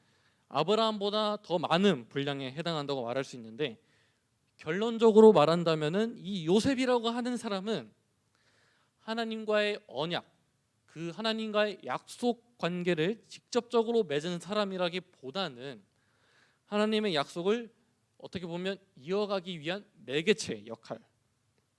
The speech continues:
그렇게 준비하고 예비하는 흡사, 이제 신약 성경의 예수님을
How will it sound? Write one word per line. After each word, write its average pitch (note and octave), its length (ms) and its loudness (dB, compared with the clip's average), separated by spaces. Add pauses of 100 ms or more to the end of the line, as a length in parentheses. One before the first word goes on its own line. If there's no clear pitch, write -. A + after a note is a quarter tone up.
(560)
그렇게 D3+ 240 -6
준비하고 F3+ 760 -6
예비하는 C3 560 -8 (420)
흡사, G#3 420 -12 (100)
이제 B2+ 160 -12
신약 C#4 320 -10
성경의 G3+ 520 -10
예수님을 G3+ 680 -8